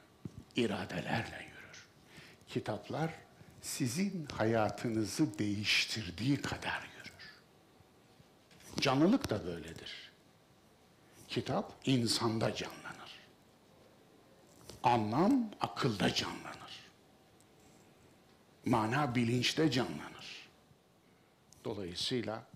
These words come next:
Kur'an'ın hayat yürüyüşü dersleri bir inkıtadan, bir aradan sonra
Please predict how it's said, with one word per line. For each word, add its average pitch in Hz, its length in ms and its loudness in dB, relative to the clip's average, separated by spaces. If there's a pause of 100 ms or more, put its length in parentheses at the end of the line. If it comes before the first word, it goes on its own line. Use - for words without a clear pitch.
(540)
Kur'an'ın 123 440 -2
hayat 117 420 -4
yürüyüşü - 420 -8
dersleri 110 640 -8 (1000)
bir 139 100 2
inkıtadan, 110 880 -2 (920)
bir 117 240 -2
aradan 95 360 -4
sonra 85 580 -12